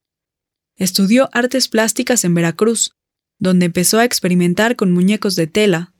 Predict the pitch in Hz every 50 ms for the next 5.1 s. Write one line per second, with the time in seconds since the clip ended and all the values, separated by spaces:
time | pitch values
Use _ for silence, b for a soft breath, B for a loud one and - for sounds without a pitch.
0 | _ - - 165 165 165 165 190 233 262 277 269 - 349 370 - - - _ _
1 | - - 180 170 160 - 170 165 165 170 180 208 185 165 170 - - - _ _
2 | _ _ _ _ _ _ _ _ _ _ _ - - - - 233 262 285 285 -
3 | - 208 196 208 214 240 226 196 175 170 226 247 233 - 233 220 220 220 _ _
4 | _ - - 240 262 277 277 - 202 180 175 170 - - 233 262 247 - 302 330
5 | 349